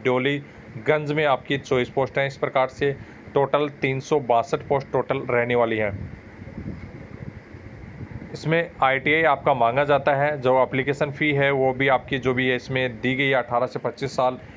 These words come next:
एज आपकी रखी गई है। दसवीं pass के साथ आईटीआई आपके पास किसी भी ट्रेड से होना चाहिए, तो इस फॉर्म को अप्लाई कर सकेंगे। Nature of duty आपकी दी गई है,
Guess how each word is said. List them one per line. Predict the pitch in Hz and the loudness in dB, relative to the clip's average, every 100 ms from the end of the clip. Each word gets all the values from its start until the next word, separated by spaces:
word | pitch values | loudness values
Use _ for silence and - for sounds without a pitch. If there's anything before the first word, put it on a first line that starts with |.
| - | -6
एज | 127 123 120 | 0 2 4
आपकी | 120 - 117 | 2 2 -2
रखी | 107 139 | -2 -2
गई | 135 | 0
है। | 139 139 120 | 2 0 0
दसवीं | 113 - 160 | -4 -2 -2
pass | 156 131 131 | 2 0 0
के | 139 | -2
साथ | 131 127 - - - - | 0 0 -4 -20 -10 -2
आईटीआई | 123 127 143 143 | -2 0 0 0
आपके | 143 120 - | 0 0 -2
पास | 135 127 123 - | 0 2 2 0
किसी | 127 - 151 | -6 -2 -2
भी | 147 147 147 - - - | 0 0 -2 -8 -14 -8
ट्रेड | - 127 127 | 0 0 0
से | 127 139 | 0 0
होना | 117 127 131 | 2 2 0
चाहिए, | - 127 131 - - - - | 0 -2 -2 -6 -18 -6 0
तो | 143 | 0
इस | 143 - | 0 -2
फॉर्म | 139 131 131 | 2 2 2
को | 143 | 0
अप्लाई | 131 127 117 | 2 2 2
कर | 113 | 0
सकेंगे। | 117 120 120 113 110 - - - 127 | -2 -2 -2 -2 -4 -6 -16 -10 -2
Nature | 131 135 165 156 | 0 2 2 2
of | 139 | 2
duty | 139 143 | 2 4
आपकी | 127 - 127 | 2 2 -2
दी | 117 135 | 0 0
गई | 143 | 2
है, | 139 143 | 2 0